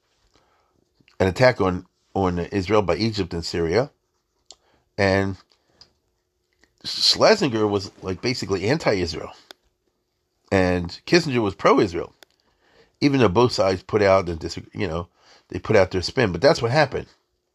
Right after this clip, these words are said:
You understand? That's what happened. And if you want to see details of this, Kissinger has a book. He wrote a bunch of books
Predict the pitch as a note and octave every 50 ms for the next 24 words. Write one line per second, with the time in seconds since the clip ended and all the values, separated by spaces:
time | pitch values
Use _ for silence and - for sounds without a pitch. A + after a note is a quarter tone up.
0 | _ _ _ - - F#2+ - - C3+ C#3+ D#3 D3+ _ _ _ _ _ _ _ _
1 | _ _ _ _ _ _ _ _ _ _ - - C3+ C3 A#2+ G2+ G#2 A2+ A2+ G2+
2 | E2+ E2 D#2 - - _ _ _ _ _ _ _ _ _ _ _ _ _ _ -
3 | _ _ - A2 G#2+ G2+ G2+ G2+ F#2+ - - - - _ _ _ _ _ _ _
4 | _ _ _ _ _ _ _ _ - - - C3 D3+ G#3+ B3+ G#3 - - F#3+ F3+
5 | D#3+ C3+ - _ A2 G#2 G#2+ A#2+ E3 F#3 F3 - - G2+ F#2+ F2+ G2+ F2+ E2+ F2+
6 | G2 - - - _ _ _ - - - - - - - - F3+ E3+ - C#3+ C3
7 | B2 B2+ A#2 G#2+ G2 A2 F3 C3+ F2+ E2+ - - _ _ _ _ _ _ _ _
8 | _ _ _ _ _ _ _ _ _ _ - - - - - G2+ A#2 A#2+ A2+ A2
9 | G2+ G#2+ G2+ D#2 - -